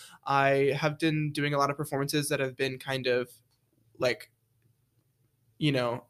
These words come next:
accu-, accumulating over the last few weeks. And so now that that's done, I'm just like, I just feel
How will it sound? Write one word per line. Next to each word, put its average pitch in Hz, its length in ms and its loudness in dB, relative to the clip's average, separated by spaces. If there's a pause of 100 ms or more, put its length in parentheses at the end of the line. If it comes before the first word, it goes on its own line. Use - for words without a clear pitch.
accu-, 151 380 -4
accumulating 135 680 0
over 143 160 0
the 139 120 0
last 139 360 4
few 151 180 4
weeks. 151 360 2
And 143 140 2
so 139 280 6
now 139 180 4
that 147 100 -2
that's 139 180 2
done, 135 180 4
I'm 135 120 -2
just 135 180 -2
like, 127 260 -2 (1200)
I 143 120 2
just 147 240 -4
feel 139 580 2